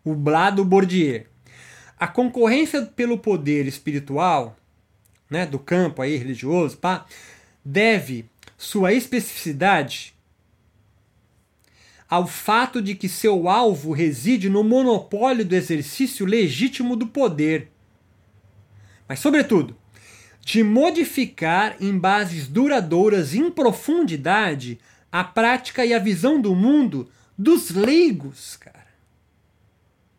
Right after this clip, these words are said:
Impondo-lhes e inculcando-lhes um hábitus espiritual particular, o deles, óbvio. Isto é,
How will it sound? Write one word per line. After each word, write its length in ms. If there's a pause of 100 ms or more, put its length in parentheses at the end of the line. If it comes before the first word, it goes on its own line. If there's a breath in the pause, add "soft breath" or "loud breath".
(540 loud breath)
Impondo-lhes 840
e 200
inculcando-lhes 1400 (340 soft breath)
um 220
hábitus 960 (220)
espiritual 800
particular, 880 (160)
o 160
deles, 480
óbvio. 460 (460)
Isto 240
é, 200